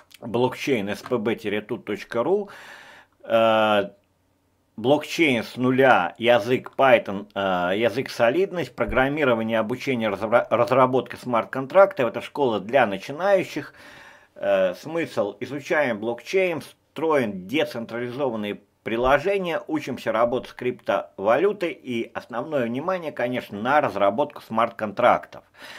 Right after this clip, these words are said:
При этом, ребята, заострю внимание, смарт-контракт это уже,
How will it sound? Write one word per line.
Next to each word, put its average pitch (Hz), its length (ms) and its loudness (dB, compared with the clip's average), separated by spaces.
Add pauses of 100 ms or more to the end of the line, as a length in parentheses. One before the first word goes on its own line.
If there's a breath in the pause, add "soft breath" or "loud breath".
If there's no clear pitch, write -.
(600 loud breath)
При 147 140 2
этом, 185 320 8
ребята, 147 400 4
заострю 135 520 2
внимание, 143 600 -2
смарт-контракт 151 1200 2 (160)
это 180 400 6
уже, 123 640 2